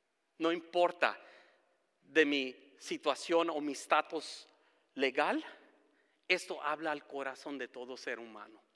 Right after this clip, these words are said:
Y finalmente, finalmente, la necedad, ¿no? Vamos a tratar la palabra necedad, porque yo batallé con esa palabra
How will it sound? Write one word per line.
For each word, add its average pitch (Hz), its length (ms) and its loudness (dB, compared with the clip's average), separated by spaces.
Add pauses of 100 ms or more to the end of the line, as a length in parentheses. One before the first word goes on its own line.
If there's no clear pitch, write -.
(220)
Y 220 100 -4
finalmente, 214 760 0 (320)
finalmente, 160 720 -4 (1600)
la 202 120 10
necedad, 202 600 10
¿no? 156 280 2 (300)
Vamos 185 200 -2
a 196 60 2
tratar 170 300 4
la 175 160 2
palabra 139 360 2
necedad, 139 420 -4
porque 165 240 -10
yo 226 180 -4
batallé 143 460 6
con 156 180 -6
esa 151 180 0
palabra 139 560 4